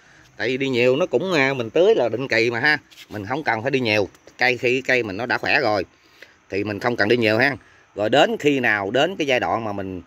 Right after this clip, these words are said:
chuẩn bị mình nuôi nụ, mình tập trung nuôi nụ ha, thì có thể mình cắt hoặc là mình thúc nụ này nọ rồi ha, thì lúc đó mình cắt mình dưỡng rễ luôn cũng được ha. Nhưng mà thời điểm này phải đi dưỡng rễ nhưng mà lõn. Rồi á, thì bây giờ là hai gam mười sáu mươi mười nè,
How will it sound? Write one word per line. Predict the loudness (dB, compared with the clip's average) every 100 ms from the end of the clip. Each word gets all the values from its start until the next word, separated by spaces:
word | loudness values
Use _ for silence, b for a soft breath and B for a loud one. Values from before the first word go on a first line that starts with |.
| _ b b _ -10
chuẩn | -2 4
bị | 4
mình | 4
nuôi | 2 2
nụ, | 2
mình | 0
tập | -2 -2
trung | 0
nuôi | 0 0
nụ | 2
ha, | 2 0 -2 -8
thì | -8
có | -4 -4
thể | 0 -2
mình | -2
cắt | -2 -4 _ _
hoặc | -10 -6
là | -4 -4 -6 -14
mình | -14 -14 -16 b b b -2
thúc | -2 0
nụ | -2
này | 0 0
nọ | 0 0
rồi | 2
ha, | 0 -2 _ _ _ -10
thì | -6
lúc | -4
đó | -2 -4
mình | -4 -10 _ _
cắt | -4 -2
mình | -4
dưỡng | 0
rễ | 2 2
luôn | 0
cũng | 0
được | 0 2
ha. | 2 0 b b b
Nhưng | -10
mà | -8
thời | -4 -2
điểm | 0
này | 0 -2
phải | 0
đi | 2 2
dưỡng | 0 0
rễ | 2 2 0
nhưng | -6 -6
mà | -4
lõn. | -2 0 0 -2 b b b b b
Rồi | 4 6
á, | 4
thì | 2 0
bây | 0
giờ | 0 0
là | 2
hai | 2 2
gam | 2 0
mười | -2 -4
sáu | -4
mươi | -2
mười | -2 -2
nè, | -4